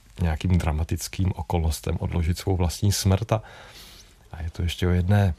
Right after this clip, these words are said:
hm, ženě, která pod vlivem syndromu zavírajících se dveří všechno ve svém životě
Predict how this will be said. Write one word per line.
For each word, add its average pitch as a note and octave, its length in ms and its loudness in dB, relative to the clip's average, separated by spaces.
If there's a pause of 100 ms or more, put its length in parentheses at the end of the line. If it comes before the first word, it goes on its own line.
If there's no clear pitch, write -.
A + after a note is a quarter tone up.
(220)
hm, D2 200 -4 (160)
ženě, E2+ 420 2 (320)
která E2+ 600 0 (200)
pod E2 180 -2
vlivem D#2+ 680 0 (360)
syndromu D2+ 560 -2
zavírajících D#2+ 580 -2
se G#2 140 0
dveří E2 420 0 (260)
všechno - 320 -2
ve F2+ 60 4
svém G2 240 2
životě F2 500 2